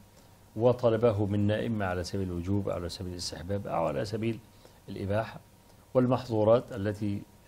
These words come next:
آه، لا يجوز لنا أن نقترب منها سواء كان محرمات أو كانت مكروهات، والتوحيد. القرآن هو الثلاثة دول،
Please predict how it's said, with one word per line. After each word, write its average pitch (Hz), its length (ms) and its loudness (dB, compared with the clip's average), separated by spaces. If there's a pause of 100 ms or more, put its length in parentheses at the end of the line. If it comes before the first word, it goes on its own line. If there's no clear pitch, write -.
(160)
آه، 95 480 -8 (340)
لا 120 220 2
يجوز 104 260 0
لنا 98 380 0
أن 90 100 -6
نقترب 90 380 -6
منها 101 320 -6
سواء 92 240 -4
كان 92 220 -8
محرمات 87 540 -2 (560)
أو 95 100 -4
كانت 98 320 0 (640)
مكروهات، 101 540 -2 (560)
والتوحيد. 151 840 4 (840)
القرآن 135 440 2
هو 135 160 2
الثلاثة 104 380 -2
دول، 78 180 -8